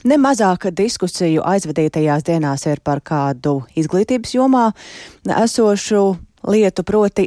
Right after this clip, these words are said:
ažiotāžu izraisījušie grozījumi vispārējās izglītības likumā, kas liektu vidusskolās rīkot iestāju pārbaudījumus. Saeima šodien tomēr no darba kārtības izslēdza. Diskusijas gan par šo tematu turpinās, un izglītības ministre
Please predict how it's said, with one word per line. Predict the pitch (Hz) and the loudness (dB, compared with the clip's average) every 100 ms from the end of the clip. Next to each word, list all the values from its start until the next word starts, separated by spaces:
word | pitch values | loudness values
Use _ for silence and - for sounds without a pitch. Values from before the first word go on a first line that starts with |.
| - | 0
ažiotāžu | 220 202 143 135 143 139 135 - | 0 2 0 0 0 0 -2 -4
izraisījušie | 170 147 139 - 139 - 147 | -2 -2 -2 -2 -2 0 0
grozījumi | 147 170 160 151 156 | 2 2 2 0 0
vispārējās | 143 180 - 151 147 143 143 226 | 0 -2 0 2 4 2 2 0
izglītības | 240 214 196 180 - - | 0 0 0 -2 -4 -6
likumā, | 180 208 - 196 170 165 | -2 -2 0 2 2 2
kas | 180 180 - - | -2 -2 -6 -8
liektu | - 208 185 123 - 131 | -2 2 2 -2 -6 -2
vidusskolās | 175 147 - 147 143 131 - | -2 -2 -6 -2 0 0 0
rīkot | 165 156 143 139 - | -2 0 0 -2 0
iestāju | 247 - 160 | 0 2 0
pārbaudījumus. | - 165 160 147 151 151 - 156 151 151 143 147 - 139 - - - | 2 0 2 0 0 -4 -4 -2 0 0 0 -2 -2 -4 -6 -18 -16
Saeima | - 190 277 | 0 2 4
šodien | 226 208 269 | 2 2 2
tomēr | 254 233 262 | 4 4 4
no | 220 233 | 2 2
darba | 180 175 180 | 2 2 0
kārtības | - 160 170 - 180 170 - - | 0 0 0 0 0 -2 -6 -4
izslēdza. | 185 - - 127 - - - - - - - | -4 -2 -4 -4 -4 -6 -14 -18 -18 -20 -10
Diskusijas | 208 226 - 320 302 220 | 0 0 0 0 0 2
gan | 170 196 269 | 2 2 0
par | - 151 139 | 0 -2 0
šo | 143 | -6
tematu | 135 139 131 - | -2 -2 -4 -4
turpinās, | - 170 - 208 240 277 - | 0 0 2 0 2 0 0
un | 190 208 | 0 0
izglītības | 190 208 185 170 175 175 | 0 0 0 0 -2 0
ministre | 208 190 175 - 170 | 0 0 0 0 0